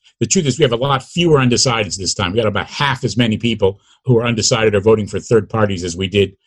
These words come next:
uh, four years ago. That just means there's less room for movement. So, and less room for volatility. So if Donald Trump's at forty-two, it's a hell of a lot harder to get to fifty, uh, if you're, if you've only got seven percent undecided at that point.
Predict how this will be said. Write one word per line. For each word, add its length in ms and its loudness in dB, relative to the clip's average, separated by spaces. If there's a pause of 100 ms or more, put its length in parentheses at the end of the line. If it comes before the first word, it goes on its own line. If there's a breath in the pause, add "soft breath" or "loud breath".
(280)
uh, 180 0
four 260 4
years 300 0
ago. 240 0 (320 loud breath)
That 160 2
just 180 -2
means 160 2
there's 180 2
less 280 0
room 320 2
for 160 -2
movement. 460 -6 (360)
So, 300 2
and 160 -10
less 180 -4
room 140 -8
for 80 -10
volatility. 640 -2 (220)
So 160 2
if 100 -4
Donald 300 -2
Trump's 260 -6
at 80 -4
forty-two, 520 2
it's 120 -2
a 60 0
hell 180 4
of 60 4
a 40 4
lot 220 2
harder 400 0 (220 soft breath)
to 100 2
get 220 2
to 160 -2
fifty, 500 0 (240 soft breath)
uh, 340 -2
if 220 0
you're, 420 2
if 140 -6
you've 100 -4
only 160 2
got 160 0
seven 280 0
percent 320 -2
undecided 600 -2
at 120 -16
that 200 -2
point. 240 -8